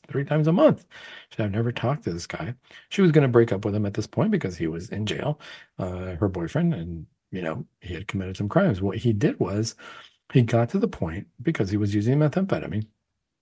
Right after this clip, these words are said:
that he decided that he was gonna go over and beat up the neighbor. He took a baseball bat and beat this neighbor silly. The neighbors who were listening called the police. The police were able to come in, in time, and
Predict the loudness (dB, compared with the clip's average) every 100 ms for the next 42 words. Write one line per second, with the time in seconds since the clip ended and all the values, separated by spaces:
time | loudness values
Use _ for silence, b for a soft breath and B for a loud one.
0 | _ _ _ 4 6 6 2 -2 -8 B
1 | B B 2 4 4 4 4 4 2 0
2 | -4 -4 -2 0 2 2 2 0 2 2
3 | 2 0 -2 -4 0 2 4 4 2 2
4 | 2 0 0 0 0 0 0 -2 -4 -6
5 | -8 -10 B B B B -2 2 4 4
6 | 4 0 0 0 4 4 4 -2 B B
7 | -6 -4 -4 2 6 8 8 8 8 4
8 | 4 4 4 2 2 2 0 -2 0 -2
9 | -2 -4 -4 -2 -2 6 8 6 2 -6
10 | -2 -2 -2 -2 -4 -4 -2 -2 -4 -6
11 | -6 -2 -2 2 2 2 2 -2 B B
12 | B B 8 8 8